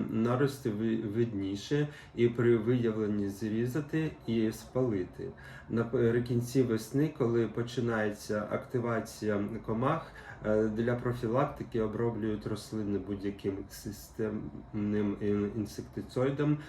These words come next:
наприклад, біотлін, корода, танрек. Отже, цей паразит, е, в нашому регіоні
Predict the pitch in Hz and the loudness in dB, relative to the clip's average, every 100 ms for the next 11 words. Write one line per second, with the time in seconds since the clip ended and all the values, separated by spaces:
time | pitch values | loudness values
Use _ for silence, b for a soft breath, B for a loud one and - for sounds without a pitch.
0 | - 110 101 107 104 123 143 147 B B | -2 0 2 2 0 2 2 0 B B
1 | B - 110 113 104 - 92 90 87 101 | B -4 2 4 4 0 -4 -4 -4 -4
2 | 131 B B B B - 117 107 98 90 | -6 B B B B -4 0 2 2 -2
3 | 85 113 - - - - - - - 135 | 0 0 0 -4 -18 -20 -20 -18 -4 0
4 | 139 104 90 - - - - - - - | 2 0 -2 -8 -16 -18 -18 -20 -20 -18
5 | - - - - - - - - - - | -18 -18 -20 -20 -20 -20 -20 -20 -20 -20
6 | - B B B B B 151 131 120 107 | -20 B B B B B 8 8 8 4
7 | 156 156 143 120 120 156 - 127 120 101 | 4 6 6 6 6 2 2 2 2 2
8 | 117 113 110 107 107 - - - - 120 | 2 2 0 -2 -6 -10 -18 -20 -18 -14
9 | 113 110 131 123 120 110 110 98 120 139 | -4 4 4 4 2 0 0 2 4 4
10 | 156 | 4